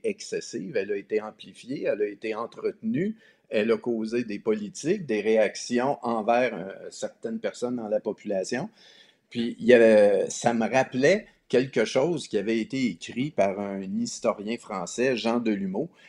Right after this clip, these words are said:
Il avait écrit La peur en Occident au quator-, du quatorzième au dix-huitième siècle. En gros, il, euh, il a étudié cette période-là où il y avait des épidémies, où il y avait, entre autres,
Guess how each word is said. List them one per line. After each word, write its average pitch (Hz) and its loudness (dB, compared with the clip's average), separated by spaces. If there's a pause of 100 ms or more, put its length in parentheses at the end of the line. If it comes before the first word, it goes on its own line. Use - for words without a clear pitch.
(120)
Il 117 2
avait 131 6
écrit 170 -4
La 123 6
peur 151 2
en 127 -2
Occident 117 -4
au 110 -4
quator-, 135 2
du - -12
quatorzième 127 -2
au 110 -6
dix-huitième 110 -8
siècle. - -8 (480)
En 104 -2
gros, 117 2
il, 113 0
euh, 98 2
il 107 0
a 131 6
étudié 147 0
cette - -2
période-là 117 4
où 117 2
il 95 -4
y 95 2
avait 95 -2
des 95 -6
épidémies, 123 -2
où 98 -6
il 98 -8
y 101 2
avait, 98 2
entre 175 -2
autres, - 0